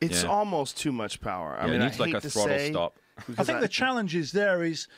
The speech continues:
Speaker 3: trying to be able to modulate and actually get that power down is, takes a little bit of finesse, 'cause you sort of gotta roll into it.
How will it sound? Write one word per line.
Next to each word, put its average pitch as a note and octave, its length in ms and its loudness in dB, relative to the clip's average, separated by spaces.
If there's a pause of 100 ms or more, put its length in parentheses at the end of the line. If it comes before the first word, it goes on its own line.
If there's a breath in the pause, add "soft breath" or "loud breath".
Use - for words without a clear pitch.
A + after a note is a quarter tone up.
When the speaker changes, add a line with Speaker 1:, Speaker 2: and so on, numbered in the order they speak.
(180 loud breath)
Speaker 3:
trying G3+ 200 0
to G3 60 2
be F#3 80 0
able F#3+ 140 2
to E3+ 140 -4
modulate D#3+ 840 0
and D#3+ 120 -2
actually E3 300 -2
get D#3+ 220 0
that D#3+ 260 -2
power D#3+ 320 2
down D#3 500 0
is, E3 420 0 (260 loud breath)
takes G#3+ 260 0
a G3 60 2
little F#3+ 240 2
bit E3+ 180 0
of D#3 80 0
finesse, D#3+ 500 0
'cause D3 220 -8
you D#3+ 60 -8
sort G#3+ 200 0
of G3 60 -2
gotta F3+ 180 2
roll E3 400 0
into F#3 360 -2
it. C3 140 -4